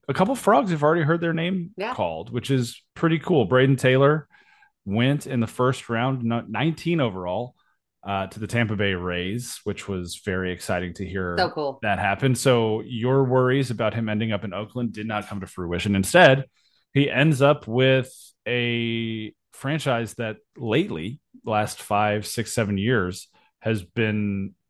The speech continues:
Speaker 1: known for developing some incredible, incredible, incredible young talent, both on the field and in the lineup and on the mound. So
Speaker 2: Mm-hmm.
Speaker 1: really good devel-,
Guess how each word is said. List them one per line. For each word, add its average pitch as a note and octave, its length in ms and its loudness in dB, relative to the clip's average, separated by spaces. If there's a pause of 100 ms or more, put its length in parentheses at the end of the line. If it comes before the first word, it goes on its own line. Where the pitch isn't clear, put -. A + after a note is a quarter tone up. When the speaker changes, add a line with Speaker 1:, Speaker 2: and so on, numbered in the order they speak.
(100)
Speaker 1:
known A2 800 0
for G#2 240 -4
developing G2+ 640 0
some F#2+ 220 -6
incredible, F#2+ 640 -2 (320)
incredible, A2 640 0
incredible G2 500 -4
young F2 300 -4
talent, E2+ 520 -2 (840)
both A2 340 0 (360)
on A#2 220 6
the C3 60 4
field B2+ 300 2
and B2 80 0
in A2+ 80 -2
the A2 60 -4
lineup G#2 400 -4 (100)
and G2 260 -6
on F#2 200 -2
the F2 80 -4
mound. E2 580 -4
So F2+ 480 -4
Speaker 2:
Mm-hmm. E2+ 120 -8 (580)
Speaker 1:
really C#3+ 340 6
good B2 380 4
devel-, G#2 400 0